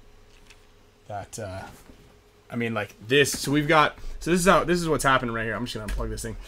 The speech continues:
So we've got this, uh, this, this Elgato Cam Link right here. Uh, but I mean, this is like,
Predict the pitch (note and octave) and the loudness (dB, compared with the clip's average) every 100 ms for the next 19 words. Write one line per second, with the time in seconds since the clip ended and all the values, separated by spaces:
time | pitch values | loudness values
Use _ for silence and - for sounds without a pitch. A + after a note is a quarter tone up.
0 | - - - C#3 C3+ D3 G#2 C3 - B2+ | -16 -12 -4 0 4 4 4 0 2 2
1 | A#2 A2+ - - C3+ B2 - C3 B2 A#2 | 0 -2 -8 -6 -4 -4 -4 -4 -2 2
2 | A#2 A#2 - A#2 A2+ A#2+ C3+ F#3 - - | 2 0 -4 -8 -4 -2 -2 -4 -8 -8
3 | C#3 B2+ D3+ F#3+ - - - - - A#2 | -4 -2 -2 -4 -8 -20 -20 -20 -14 -4
4 | A#2 G#2+ G2+ - - - - G#2+ G#2+ A2+ | -2 -2 -6 -10 -20 -20 -10 -8 -6 -6
5 | B2+ A#2+ A2 G2+ - | -6 -4 -4 -4 -10